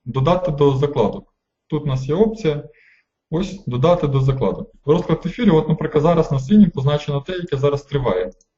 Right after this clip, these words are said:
Саме актуальне. Сьогодні чи на днях оце вже зніметься, і, мабуть, сьогодні оце якби зніму, і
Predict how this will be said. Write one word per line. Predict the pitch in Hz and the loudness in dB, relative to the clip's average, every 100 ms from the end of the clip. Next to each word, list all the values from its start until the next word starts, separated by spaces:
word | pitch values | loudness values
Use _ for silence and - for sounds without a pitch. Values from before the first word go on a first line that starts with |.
| _ _ | _ _
Саме | - - 151 151 | -8 0 2 2
актуальне. | 139 - 107 98 98 - _ _ _ _ _ _ - | -2 0 0 0 -4 -10 _ _ _ _ _ _ -6
Сьогодні | 160 190 240 220 196 | 0 0 2 2 2
чи | 165 | 4
на | 147 | 2
днях | 151 185 196 196 - | 2 4 2 2 -8
оце | - 135 131 151 | -10 -6 2 4
вже | - 120 | 4 0
зніметься, | 107 147 214 208 208 185 180 175 165 123 | -2 4 6 6 4 -4 -2 -2 -4 -8
і, | 123 120 117 113 117 | -8 -6 -6 -6 -6
мабуть, | 190 190 - | -4 -4 -4
сьогодні | 139 131 113 220 | 0 2 2 -4
оце | 113 - 107 | -12 -4 -4
якби | 202 127 | -4 -4
зніму, | 175 247 262 226 | -2 -2 -4 -6
і | 175 | -4